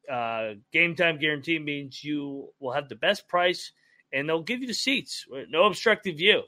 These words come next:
That's great. You don't wanna be stuck behind a pole, getting ripped off left and right, like under Dan Snyder.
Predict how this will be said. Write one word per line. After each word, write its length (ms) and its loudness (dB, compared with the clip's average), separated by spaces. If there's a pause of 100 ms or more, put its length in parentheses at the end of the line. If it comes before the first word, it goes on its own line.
(100)
That's 220 -4
great. 320 0
You 80 -4
don't 120 0
wanna 140 0
be 80 -6
stuck 340 2
behind 320 2
a 40 -4
pole, 420 2 (220)
getting 200 -2
ripped 260 0
off 280 4
left 220 -2
and 120 -6
right, 300 2 (140)
like 200 -8
under 240 -4
Dan 340 2
Snyder. 540 0